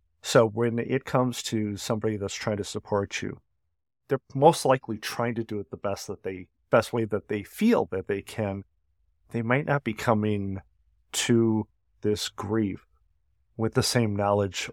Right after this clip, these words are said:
or the same experience that you are. Now, have you experienced this firsthand?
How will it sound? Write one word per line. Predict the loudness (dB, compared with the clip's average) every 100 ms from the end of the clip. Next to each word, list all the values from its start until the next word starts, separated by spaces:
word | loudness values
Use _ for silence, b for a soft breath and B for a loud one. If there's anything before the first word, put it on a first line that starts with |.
| -2
or | 0
the | 0 -2
same | 0 0
experience | -2 -6 0 0 0 -4 -8
that | -8 -8
you | -8 -8
are. | -8 -10 -12 -18 _ _ _ _ _
Now, | 2
have | 6 6 6
you | -2
experienced | -2 -4 0 0 0 -2
this | -4 -2
firsthand? | 0 0 0 -4 -2 0 -2 -6